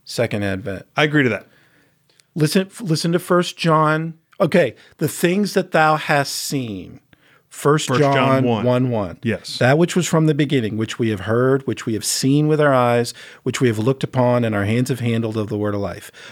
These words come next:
Speaker 1: For the life was manifested, and we have seen it, and bear witness and show unto you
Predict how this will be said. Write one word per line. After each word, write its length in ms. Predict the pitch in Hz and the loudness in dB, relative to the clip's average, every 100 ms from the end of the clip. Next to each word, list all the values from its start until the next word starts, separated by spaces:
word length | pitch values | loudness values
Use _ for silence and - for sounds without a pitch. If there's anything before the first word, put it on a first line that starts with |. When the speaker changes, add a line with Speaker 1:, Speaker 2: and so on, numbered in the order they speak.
| - | -14
Speaker 1:
For 160 | - 135 | -2 0
the 100 | 123 | 2
life 400 | 131 190 208 135 | 4 4 2 0
was 160 | 127 | 2
manifested, 760 | 123 156 202 - 120 - 117 107 | 2 4 2 2 0 0 -6 -4
and 240 | 127 120 120 | -2 -2 0
we 160 | 185 | 0
have 320 | 175 151 143 | 0 0 0
seen 320 | - 180 180 147 | -2 -2 0 0
it, 320 | 131 - - _ - - - | -4 -4 -12 _ -20 -20 -4
and 180 | 127 117 | -2 2
bear 240 | 127 120 | 2 2
witness 560 | 117 151 190 196 185 143 | 2 0 2 0 0 -2
and 100 | 123 | -2
show 300 | - 147 156 | 0 2 2
unto 220 | 156 151 | 2 0
you 320 | 143 143 143 | 2 2 0